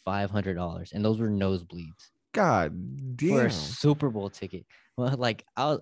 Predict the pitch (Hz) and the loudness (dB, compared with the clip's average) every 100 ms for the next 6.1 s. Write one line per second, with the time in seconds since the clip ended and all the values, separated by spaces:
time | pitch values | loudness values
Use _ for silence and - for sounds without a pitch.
0 | 117 123 127 170 202 196 131 120 127 101 | -2 -2 0 0 0 0 0 0 0 0
1 | 113 127 131 117 139 165 165 170 160 160 | -2 -2 -6 -8 -6 -4 -2 -2 0 0
2 | 156 160 - 147 139 123 127 139 139 135 | 0 -4 -6 -10 -8 -8 -4 -2 0 0
3 | 139 139 135 - 131 131 127 127 127 123 | 0 0 -2 -4 -6 -4 -4 -2 -2 -2
4 | 120 101 107 101 120 - 113 113 113 104 | -4 -6 -8 -6 -8 -4 -2 -2 -2 -2
5 | 110 107 107 92 107 - 117 110 80 95 | -2 0 0 -2 -6 -6 -4 -4 -4 -8